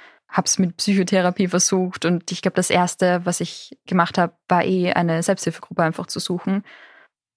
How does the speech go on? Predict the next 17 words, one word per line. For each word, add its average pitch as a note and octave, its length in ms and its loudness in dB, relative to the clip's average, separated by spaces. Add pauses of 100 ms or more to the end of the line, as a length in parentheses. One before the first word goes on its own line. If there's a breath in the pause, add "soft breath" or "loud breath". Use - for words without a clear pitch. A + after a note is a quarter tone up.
(340)
Ja, G3 240 6
also F#3+ 200 2
ich G3+ 120 0
hab G#3+ 140 2
dann G3+ 160 4
eben G3+ 260 2
die G3 300 2
Selbsthilfegruppe G#3+ 560 0
in G3 100 2
Salzburg B3+ 400 0
gefunden B3+ 840 0 (120)
und G3+ 540 2
hab G#3 140 2
mir G#3 80 4
dann G#3 120 4
aber G3 160 4
gedacht, G3 520 -2